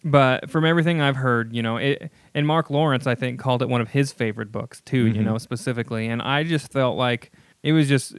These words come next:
Speaker 1: so, so quality and so good that sometimes the writing, even,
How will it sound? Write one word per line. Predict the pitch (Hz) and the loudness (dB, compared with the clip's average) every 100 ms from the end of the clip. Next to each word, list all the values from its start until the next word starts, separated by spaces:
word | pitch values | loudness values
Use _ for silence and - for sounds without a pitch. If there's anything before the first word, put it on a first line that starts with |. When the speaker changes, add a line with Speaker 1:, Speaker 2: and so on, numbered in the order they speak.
| - | -10
Speaker 1:
so, | - - - 156 156 156 151 - | -8 -10 -2 2 4 4 4 2
so | 147 - - 156 151 | -4 -8 -4 2 2
quality | 147 151 131 123 117 113 113 | 2 2 2 4 2 -2 -4
and | 117 113 | -6 -6
so | - - 143 143 | -8 -4 2 2
good | 135 123 107 104 107 - | 4 2 2 -2 -10 -8
that | 127 117 117 - _ _ _ _ _ _ _ - - 185 - _ | -2 0 -2 -6 _ _ _ _ _ _ _ -20 -18 -18 -18 _
sometimes | - 208 247 233 | 0 2 2 4
the | 196 | 4
writing, | 160 170 147 131 | 4 4 4 2
even, | 170 175 160 135 | 0 2 2 2